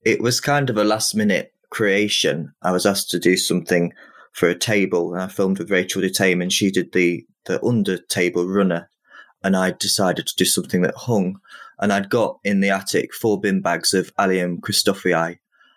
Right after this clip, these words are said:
so I took them with me, and I also took with me some chicken wire, and I just moulded the chicken wire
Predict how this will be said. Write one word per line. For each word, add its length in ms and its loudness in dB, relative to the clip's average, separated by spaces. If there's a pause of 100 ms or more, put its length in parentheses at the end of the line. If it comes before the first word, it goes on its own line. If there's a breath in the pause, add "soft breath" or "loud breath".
(140 soft breath)
so 160 0
I 80 2
took 200 -2
them 140 2
with 180 0
me, 300 2
and 400 0
I 100 0
also 280 0
took 200 -4
with 200 -2
me 260 0 (360 soft breath)
some 280 0
chicken 360 0
wire, 340 0 (200)
and 460 0
I 100 2
just 220 -4
moulded 380 -2
the 100 -20
chicken 340 0
wire 380 0